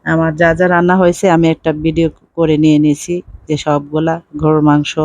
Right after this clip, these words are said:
তারপর চিংড়ি মাছ, প্রত্যেকটা জিনিস রান্না হয়েছে। এর ফাঁকে তারপর আর কিছু জিনিস আছে, সেটা আমি পরে দেখাবো আপনাদের। এটা যা রান্না হয়েছে, এ, রান্না হওয়ার পরে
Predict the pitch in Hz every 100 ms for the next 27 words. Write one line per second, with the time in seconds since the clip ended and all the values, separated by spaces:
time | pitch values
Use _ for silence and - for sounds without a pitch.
0 | 156 - - - - 151 156 - 151 143
1 | 147 147 143 - _ _ _ - 214 208
2 | 214 208 220 185 190 190 202 160 160 170
3 | 170 170 160 156 151 170 165 - _ -
4 | 185 - 180 - 165 - 175 165 160 180
5 | 202 185 196 185 180 175 185 180 170 156
6 | 170 160 165 151 170 175 165 156 165 147
7 | 147 156 147 151 143 147 175 - - -
8 | - 151 151 175 175 170 160 175 175 185
9 | 190 185 185 180 - 214 247 _ _ _
10 | _ _ 160 151 156 165 165 165 156 156
11 | 165 160 156 185 180 180